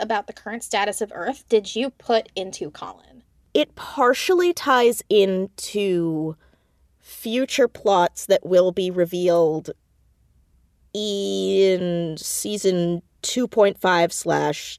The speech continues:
Speaker 2: season three. Like, we'll be, we'll be fully into it by the end of season two. Um,
Speaker 1: Fair enough.
Speaker 2: uh, where there is this concept of how life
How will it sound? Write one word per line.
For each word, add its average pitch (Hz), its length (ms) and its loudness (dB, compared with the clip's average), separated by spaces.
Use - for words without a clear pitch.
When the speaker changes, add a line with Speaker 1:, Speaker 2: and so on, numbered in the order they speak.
Speaker 2:
season 151 440 -2
three. 120 280 -4
Like, 190 220 2
we'll 262 100 6
be, 240 220 0
we'll 233 200 2
be 240 140 0
fully 220 760 2
into 170 480 0
it 151 200 -2
by 160 140 0
the 160 200 -2
end 151 180 -6
of 147 100 -6
season 147 380 -10
two. 80 380 -6
Um, 156 500 -2
Speaker 1:
Fair 180 180 -4
enough. 156 140 -18
Speaker 2:
uh, 156 440 0
where 165 760 4
there 190 340 6
is 185 300 4
this 175 500 2
concept 202 760 0
of 165 220 4
how 185 600 2
life 160 680 0